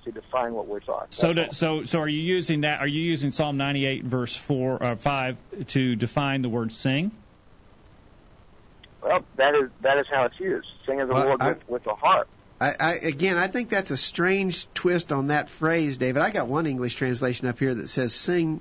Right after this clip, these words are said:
Speaker 3: your praise accompanied by music from the harp."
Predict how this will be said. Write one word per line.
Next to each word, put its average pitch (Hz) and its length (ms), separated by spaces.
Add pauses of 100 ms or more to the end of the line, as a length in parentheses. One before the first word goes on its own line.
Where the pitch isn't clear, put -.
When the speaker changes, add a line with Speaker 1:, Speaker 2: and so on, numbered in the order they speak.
(120)
Speaker 3:
your 123 160
praise 139 600
accompanied 123 760
by 117 320
music 131 440
from 123 280
the 107 80
harp." 117 320